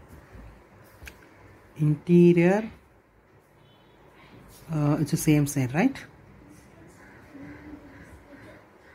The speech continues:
Same side should be one eighty degree to be a parallel.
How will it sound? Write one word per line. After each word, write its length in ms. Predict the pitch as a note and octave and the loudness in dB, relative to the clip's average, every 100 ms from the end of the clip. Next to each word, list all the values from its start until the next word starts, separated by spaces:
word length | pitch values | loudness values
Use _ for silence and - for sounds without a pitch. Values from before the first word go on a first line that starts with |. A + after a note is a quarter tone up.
| - F4+ F4+ D#4 C#4+ C#4+ C#4+ - D#4 - - - - - - - - | -20 -20 -16 -16 -16 -18 -20 -20 -20 -20 -20 -20 -20 -20 -20 -20 -20
Same 800 | - - E3 D#3+ D#3+ D#3+ D#3+ D#3 | -14 -2 2 2 2 2 0 -2
side 760 | D#3 - - D3+ D3 D#3 G3 A3+ - - - _ _ - - - - - - - - - - - - - - - - - - - - - - | -4 -12 -6 -2 -2 -2 -4 -6 -14 -20 -20 _ _ -20 -20 -20 -20 -20 -20 -20 -20 -20 -20 -20 -20 -20 -20 -20 -20 -20 -20 -20 -20 -20 -18
should 200 | - C#3 | -8 0
be 240 | D#3+ D4+ - - - - | 2 2 -2 -20 -20 -10
one 280 | C#3+ C#3 C3 | -2 0 0
eighty 240 | C3 C3+ | -2 -4
degree 420 | B2 B2 B2+ E3+ - - - - - - - - - - - - | -4 -4 -4 -4 -6 -14 -20 -20 -20 -20 -20 -20 -20 -20 -20 -8
to 80 | D3+ | -2
be 160 | C3+ D3+ | 0 0
a 120 | B3+ - - | -2 -8 -6
parallel. 400 | C3 B2 B2 B2+ | -4 -2 -4 -6